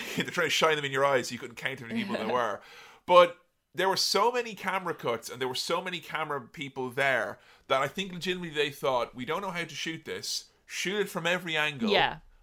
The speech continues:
Speaker 1: I, I've done enough student films
Speaker 2: Yeah, yeah.
Speaker 1: to know the old, "We don't know how to do this, but we got four cameras and four people, so let's shoot from four angles, and then we can, we can make some out of this, right? 'Cause we got every angle covered."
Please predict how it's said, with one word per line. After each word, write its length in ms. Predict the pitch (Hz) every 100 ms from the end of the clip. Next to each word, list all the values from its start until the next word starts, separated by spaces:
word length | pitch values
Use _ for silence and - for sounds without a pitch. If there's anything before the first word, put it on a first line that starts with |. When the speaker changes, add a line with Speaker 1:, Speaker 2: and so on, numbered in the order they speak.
| -
Speaker 1:
I, 120 | 139
I've 160 | 139 143
done 160 | 185 185
enough 180 | 180
student 400 | - - 180 156
films 380 | 139 165 139 127
Speaker 2:
Yeah, 240 | 170 147 143
yeah. 320 | 147 143 143
Speaker 1:
to 120 | 151 160
know 260 | 151 151
the 160 | 139 143
old, 320 | 139 131 120 - -
"We 80 | 151
don't 100 | 226
know 60 |
how 100 | 180 185
to 120 | 147
do 160 | 185
this, 120 | 143 131
but 100 | 135
we 80 | 131
got 120 | 147
four 220 | - 175
cameras 380 | 165 156 143 123
and 80 | 123
four 200 | - 131
people, 300 | 131 127 113
so 120 | -
let's 100 | 135
shoot 160 | - 147
from 100 | 135
four 220 | - 151 131
angles, 380 | 123 110 92
and 100 | 95
then 60 | 127
we 80 | 165
can, 200 | 151 127
we 80 | 170
can 160 | 180 120 92 -
make 220 | 135 -
some 180 | 151 110
out 140 | 90
of 40 | 65
this, 280 | 254 - 214
right? 300 | 220 285 - - -
'Cause 140 | -
we 60 | 220
got 180 | 247 233
every 160 | 240 240
angle 280 | 339 277
covered." 480 | 170 160 117 98 95